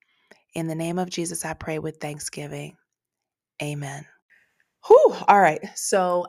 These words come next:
as I'm recording this, it is actually maybe about, let's see what time it is right now.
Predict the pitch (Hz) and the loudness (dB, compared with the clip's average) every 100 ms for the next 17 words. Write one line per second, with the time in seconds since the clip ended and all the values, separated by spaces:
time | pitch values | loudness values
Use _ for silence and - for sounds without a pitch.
0 | - 190 196 202 196 190 190 190 170 185 | -2 -2 0 -2 -2 -4 -8 -10 -10 -10
1 | 190 - 208 226 247 240 175 165 156 165 | -10 -10 -8 -6 -8 -8 -8 -8 -8 -10
2 | - - _ - 185 - 180 165 170 - | -12 -14 _ -6 -6 -6 -6 -8 -8 -8
3 | 160 160 160 - 165 151 147 143 143 143 | -2 -2 -4 -14 -14 -10 -10 -8 -10 -14
4 | 143 _ _ _ _ _ _ 151 156 160 | -16 _ _ _ _ _ _ -10 -6 -4
5 | 180 185 196 196 190 - 151 143 156 - | -4 -6 -8 -10 -10 -14 -14 -14 -14 -18
6 | - 151 - - 151 147 151 151 - 156 | -18 -18 -18 -18 -16 -14 -16 -16 -18 -16
7 | - 147 143 143 | -18 -16 -16 -16